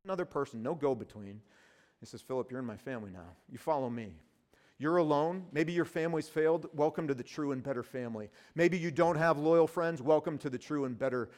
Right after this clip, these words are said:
friend who will never fail you and never forsake you." I just see this as this incredibly beautiful, kind interaction with Philip in which he just finds Philip alone and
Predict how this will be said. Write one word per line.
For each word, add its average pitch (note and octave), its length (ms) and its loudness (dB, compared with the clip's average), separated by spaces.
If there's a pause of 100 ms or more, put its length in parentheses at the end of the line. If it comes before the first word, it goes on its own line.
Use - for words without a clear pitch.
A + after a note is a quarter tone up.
(120)
friend A#2+ 320 -6
who B2+ 100 -4
will A#2+ 120 -4
never C#3 360 0
fail A#2+ 320 -2
you A#2 140 -6
and A#2 160 -8
never A#2 200 -6
forsake A2 440 -10
you." A#2+ 100 -10
I E3 120 -4
just F#3+ 220 -6
see F3+ 140 -6
this D#3+ 220 -2
as C3+ 120 -4
this B2 180 -10
incredibly F3 1000 -2 (380)
beautiful, E3 840 0 (220)
kind E3 520 -2
interaction C#3+ 600 -2
with A#2 80 -8
Philip A#2 400 -6
in A#2+ 80 -10
which B2 160 -8
he C#3+ 80 -8
just B2+ 400 -4 (300)
finds D#3+ 260 -4
Philip D#3 320 -2
alone A#2 500 -6 (1600)
and B2+ 120 -14